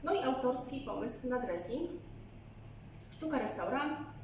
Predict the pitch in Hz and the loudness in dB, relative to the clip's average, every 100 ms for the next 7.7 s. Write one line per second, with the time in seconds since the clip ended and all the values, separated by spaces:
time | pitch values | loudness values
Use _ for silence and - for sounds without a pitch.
0 | - - - - 262 311 285 254 240 233 | -10 -10 -4 2 4 6 4 6 4 4
1 | 214 196 214 247 247 247 262 262 254 240 | 2 4 4 4 6 6 6 4 2 4
2 | 247 247 233 240 220 220 302 294 240 - | 4 4 4 4 4 4 2 2 -2 -2
3 | 233 339 330 277 277 269 269 262 - - | 0 0 2 2 4 4 2 0 -6 0
4 | 254 - 233 208 202 165 165 - - - | 0 2 0 2 2 0 -2 -6 -6 -6
5 | 208 277 339 247 - 220 185 175 180 208 | 0 4 6 4 2 -2 -4 -4 -2 -4
6 | 269 - - - 285 302 277 226 - - | -4 -8 -10 2 2 4 2 0 -2 -2
7 | 233 214 - 214 202 170 196 | 0 0 0 -4 -4 0 0